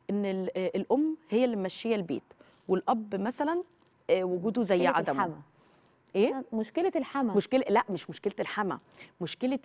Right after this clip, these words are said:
Speaker 1: إن البنت ما ترسخش عندها فكرة الراجل والست.
Speaker 2: مم.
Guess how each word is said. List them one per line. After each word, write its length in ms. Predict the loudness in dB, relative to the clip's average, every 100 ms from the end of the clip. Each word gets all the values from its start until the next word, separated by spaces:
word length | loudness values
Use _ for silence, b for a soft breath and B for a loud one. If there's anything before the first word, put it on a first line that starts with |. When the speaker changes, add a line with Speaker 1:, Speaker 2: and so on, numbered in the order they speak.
| -2
Speaker 1:
إن 140 | -2
البنت 480 | -4 -2 -2 -2 -6
ما 120 | -8
ترسخش 560 | -8 -12 -8 -8 -6 -8
عندها 460 | -6 -6 -4 -6
فكرة 360 | -4 -6 -4 -6 -4
الراجل 360 | -2 -2 0 -2 -4 _
والست. 300 | -8 -2 -4 -4 _ _ _ _
Speaker 2:
مم. 320 | -10 -8 -10